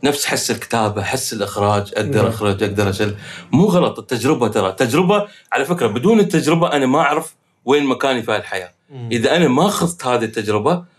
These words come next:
Speaker 1: أنا ما أعرف وين أكون. أنا حاب إني أكون طيار.
Speaker 2: نعم.
Speaker 1: إذا ما أخذت تجربة الطيار، الطيران هذه، معناته، آه، بظل دائمًا في حياتي إني أنا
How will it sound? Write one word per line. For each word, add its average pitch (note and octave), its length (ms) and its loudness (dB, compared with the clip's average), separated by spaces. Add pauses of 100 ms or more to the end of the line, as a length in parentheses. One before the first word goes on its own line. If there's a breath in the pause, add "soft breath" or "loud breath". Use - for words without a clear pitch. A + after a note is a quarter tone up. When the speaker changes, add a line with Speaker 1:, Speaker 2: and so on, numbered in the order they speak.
(300 soft breath)
Speaker 1:
أنا D#3 140 4
ما G#3+ 100 4
أعرف F#3 180 0
وين F3 120 4
أكون. C3+ 300 0
أنا E3 260 4
حاب F3+ 400 0
إني C#3+ 200 0
أكون F3 440 0 (100)
طيار. C3+ 440 0 (220)
Speaker 2:
نعم. G#2+ 200 -8 (460)
Speaker 1:
إذا A#2 160 0
ما D#3+ 140 4
أخذت A3+ 320 -2
تجربة C#3+ 400 -2
الطيار، G#2+ 520 0
الطيران A2 500 2
هذه، G#2 380 -2
معناته، C#3 600 2 (760 soft breath)
آه، B2 260 2
بظل C3+ 500 0
دائمًا E3+ 340 2
في D3 100 -8
حياتي D#3+ 360 0
إني C3 200 0
أنا E3+ 340 2